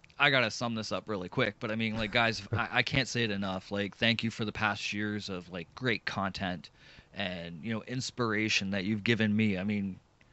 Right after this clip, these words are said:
part of why I got into podcasting was because of the two of you, you know what I mean? And,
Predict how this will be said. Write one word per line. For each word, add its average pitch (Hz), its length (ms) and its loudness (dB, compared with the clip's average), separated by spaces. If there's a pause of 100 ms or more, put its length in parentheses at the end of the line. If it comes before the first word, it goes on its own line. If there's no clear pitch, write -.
(140)
part 143 240 8
of 123 120 4
why 107 260 6
I 107 100 2
got 104 240 4
into 107 180 0
podcasting 92 680 -2
was 92 140 -6
because 104 300 0
of 95 80 -2
the 98 100 0
two 104 220 2
of 98 100 2
you, 104 180 4
you 90 220 -2
know 107 80 2
what 104 100 2
I 101 60 -2
mean? 107 280 2
And, 98 540 -4